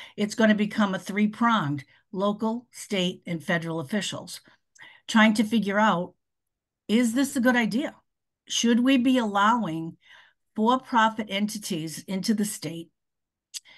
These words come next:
Um, and, and how do we, there are no teeth right now in, you have to report X, Y, Z. If you don't report X, Y, Z, we have no ability to make them, you know?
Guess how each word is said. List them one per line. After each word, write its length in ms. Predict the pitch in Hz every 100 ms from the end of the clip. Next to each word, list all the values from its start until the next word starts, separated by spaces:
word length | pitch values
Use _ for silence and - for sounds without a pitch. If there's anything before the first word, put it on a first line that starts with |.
| - _ _ _
Um, 400 | 185 165 160 170 _ 202
and, 240 | 214 214
and 160 | 214 208
how 380 | - 262 359
do 160 | 427 370
we, 380 | 311 294 277 277 _ _ _ -
there 180 | 226 262
are 60 |
no 220 | 262 277 285
teeth 340 | - 494 -
right 240 | 226 175
now 400 | 170 165 151 196 -
in, 380 | 208 202 190 180 - - _ _
you 200 | 202 233
have 180 | 254 220
to 100 | 240
report 520 | 220 - 214 196 196
X, 240 | 202 202 -
Y, 220 | 175 175
Z. 360 | 165 247 220 165
If 80 |
you 80 | 220
don't 160 | 233 240
report 360 | 214 262 240
X, 200 | 220 -
Y, 140 | 202 185
Z, 220 | 180 269
we 120 | 208
have 180 | 190 208
no 280 | 208 220 240
ability 520 | 208 208 226 - - - - _ _ _ _
to 80 | -
make 280 | 208 190 -
them, 140 | - - 185
you 120 | 185
know? 260 | 185 208